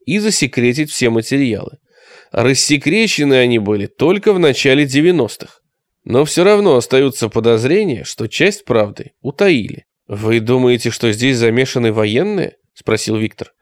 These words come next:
«Некоторые полагают, что Дятлов с товарищами по неосторожности попали в зону испытаний и случайно были убиты экспериментальным оружием». А Юдин пожал плечами.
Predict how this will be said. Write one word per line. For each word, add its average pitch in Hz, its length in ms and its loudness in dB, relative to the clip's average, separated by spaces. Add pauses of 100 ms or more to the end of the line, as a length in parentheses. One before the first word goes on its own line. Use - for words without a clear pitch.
(280)
«Некоторые 143 460 0
полагают, 120 500 2
что 120 180 -4
Дятлов 131 380 0
с - 80 -10
товарищами 120 720 0
по 113 140 -6
неосторожности 139 800 0
попали 135 440 0
в 131 100 -2
зону 143 300 0
испытаний 139 560 -2
и 117 40 -4
случайно 147 520 -2
были 160 220 0
убиты 143 440 -2
экспериментальным 135 800 -2
оружием». 139 520 -2 (840)
А - 100 -4
Юдин 143 300 0
пожал 113 300 0
плечами. - 520 -6